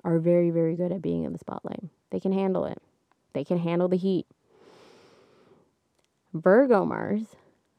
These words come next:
Now, most people actually think I'm a Virgo Mars because I'm very analytical when it comes to my goals and how I go about achieving my desires.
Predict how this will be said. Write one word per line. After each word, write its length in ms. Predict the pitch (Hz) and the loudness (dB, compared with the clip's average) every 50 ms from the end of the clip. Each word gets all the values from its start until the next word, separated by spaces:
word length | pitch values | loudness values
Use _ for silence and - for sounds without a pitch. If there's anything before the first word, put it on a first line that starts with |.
| _ _ _ _ _ _ _ | _ _ _ _ _ _ _
Now, 280 | 190 208 220 220 - - | 2 4 4 4 4 2
most 340 | - 175 196 196 190 185 - | 4 4 6 6 6 6 4
people 180 | 208 175 175 | 0 0 2
actually 260 | 160 143 147 - 156 143 | 0 -2 -4 -6 -6 -6
think 140 | 151 139 | -6 -6
I'm 100 | 139 135 | -6 -6
a 60 | 127 131 | -6 -6
Virgo 320 | - 139 139 160 143 127 | -6 -6 -6 -6 -8 -8
Mars 300 | 120 98 76 - - - | -8 -6 -8 -8 -10 -10
because 500 | - 147 - - 143 - - - _ _ _ _ _ _ _ - | -12 -14 -10 -8 -8 -8 -8 -12 _ _ _ _ _ _ _ -6
I'm 120 | 170 156 | -4 -4
very 200 | 147 147 156 143 | -2 -4 -4 -6
analytical 640 | 131 131 131 127 123 123 - - - - 156 143 - _ _ _ | -8 -8 -8 -8 -8 -10 -10 -12 -12 -12 -12 -12 -14 _ _ _
when 140 | 160 151 | -6 -6
it 80 | 151 - | -6 -8
comes 220 | - 147 - 151 | -8 -12 -14 -12
to 80 | - - | -12 -12
my 120 | 139 135 | -10 -10
goals 420 | 143 - 120 - - - 202 220 - _ _ _ _ _ _ _ _ _ _ _ _ _ _ _ _ _ _ - - _ _ _ _ _ _ _ - | -8 -8 -10 -8 -6 -6 -8 -8 -8 _ _ _ _ _ _ _ _ _ _ _ _ _ _ _ _ _ _ -20 -20 _ _ _ _ _ _ _ -2
and 100 | 185 180 | 0 0
how 140 | 180 180 170 | 2 2 2
I 80 | 170 165 | 2 2
go 140 | 165 165 | 2 0
about 200 | 165 160 170 165 | 0 0 -2 -2
achieving 400 | 160 160 - - 160 156 - 156 | -2 -2 -2 -4 -4 -4 -2 -4
my 140 | 156 151 151 | -4 -4 -6
desires. 480 | 156 151 151 147 143 - - - - | -6 -6 -6 -6 -8 -8 -10 -10 -12